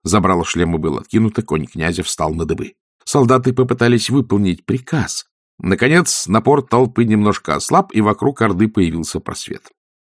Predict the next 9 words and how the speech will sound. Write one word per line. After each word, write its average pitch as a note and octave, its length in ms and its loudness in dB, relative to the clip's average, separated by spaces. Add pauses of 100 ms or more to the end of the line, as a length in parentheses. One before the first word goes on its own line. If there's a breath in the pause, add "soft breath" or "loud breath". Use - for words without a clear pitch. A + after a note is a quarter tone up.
(340)
Она F#3+ 240 4
опять C#3 260 0
оказалась G#2 480 0
в - 80 -14
кольце A2+ 380 0
щитов, - 460 -2
которое G2+ 480 2
постепенно A2+ 760 -2
расширялось. - 920 -4